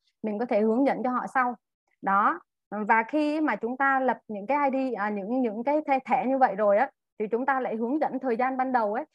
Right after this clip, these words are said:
Những cô chú lớn tuổi là cũng không biết là cách làm như thế nào đâu. Thì chúng ta phải hướng dẫn từ từ cho họ đúng không ạ? Đây là cái cách mà Hạnh học được từ lãnh đạo tuyến trên của mình và từ những,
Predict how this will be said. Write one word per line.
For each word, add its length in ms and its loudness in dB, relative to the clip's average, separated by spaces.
Những 140 -10
cô 120 6
chú 180 0
lớn 220 2
tuổi 180 2
là 100 2
cũng 180 -8
không 220 0
biết 180 -2
là 100 2
cách 240 -4
làm 240 -2
như 100 0
thế 100 -2
nào 200 2
đâu. 140 0
Thì 160 -2
chúng 140 -2
ta 180 2
phải 100 0
hướng 240 0
dẫn 200 0
từ 200 4
từ 200 0
cho 60 -2
họ 240 -2
đúng 140 0
không 80 -2
ạ? 140 -2
Đây 240 6
là 120 4
cái 140 -2
cách 240 -2
mà 140 -2
Hạnh 240 -8
học 240 -2
được 180 4
từ 180 2
lãnh 220 -4
đạo 220 2
tuyến 140 0
trên 220 0
của 140 -6
mình 240 -2
và 140 4
từ 220 6
những, 420 0